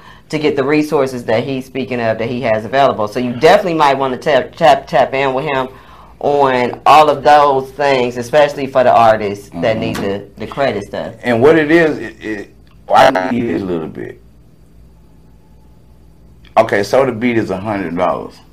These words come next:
Speaker 2: and you only got twenty-five.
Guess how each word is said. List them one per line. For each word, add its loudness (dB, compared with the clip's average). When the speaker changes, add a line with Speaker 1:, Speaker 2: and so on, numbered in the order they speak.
Speaker 2:
and -10
you 0
only -2
got 0
twenty-five. 0